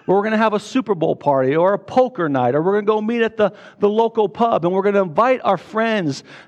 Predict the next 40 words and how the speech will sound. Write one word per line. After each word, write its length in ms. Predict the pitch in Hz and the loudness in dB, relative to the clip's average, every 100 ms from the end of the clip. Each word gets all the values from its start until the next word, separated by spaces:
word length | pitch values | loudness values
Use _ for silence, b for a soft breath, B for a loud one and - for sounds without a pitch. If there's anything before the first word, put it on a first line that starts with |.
| - | -2
and, 240 | 165 170 | -2 2
that 220 | 180 160 | 0 0
do 160 | 135 226 | -2 0
not 200 | 220 196 | 0 0
know 160 | 190 170 | 0 -2
Jesus. 760 | 135 165 120 107 107 - - - B B B B | -2 -2 -2 -8 -12 -16 -18 -20 B B B B
And 200 | 196 202 | 0 0
through 280 | - 262 277 | -2 0 2
that, 220 | 254 233 | 0 0
over 180 | - 220 | 2 0
the 80 | - | 2
last 300 | 214 208 - | 0 0 -2
twelve 260 | - 202 185 | 0 0 2
years, 240 | 196 185 | 0 0
the 100 | 175 | -4
gospel 460 | 147 202 214 - 190 | 0 0 -2 -2 0
has 220 | 180 - | 0 -2
gone 260 | 185 180 | -2 -2
forth, 340 | 165 202 202 - | -4 -2 -2 -2
and 120 | 175 | -4
we've 180 | 185 180 | -4 -4
seen 300 | - 185 180 | -6 -6 -8
fruit 400 | - 226 226 - B B | -6 -6 -6 -10 B B
from 360 | - 139 113 | -6 -4 -4
it. 120 | 98 - - _ B B B B | -8 -14 -20 _ B B B B
But 100 | 156 | 2
I 100 | 240 | 2
wanna 180 | 285 240 | 0 0
take 240 | 247 226 | -2 0
it 80 | 185 | 0
all 260 | 160 202 | 2 2
the 60 | 208 | 2
way 160 | 208 170 | 0 2
back 640 | 170 190 160 139 - - b b b b _ - | 0 2 0 -4 -16 -20 b b b b _ -4
to 100 | 156 | 0
my 140 | 151 | 2
wife 300 | 143 156 143 | 2 0 0
and 120 | 123 | -4
I. 380 | 101 87 - - _ _ _ B B B | -6 -10 -18 -20 _ _ _ B B B
Uh, 140 | - | -4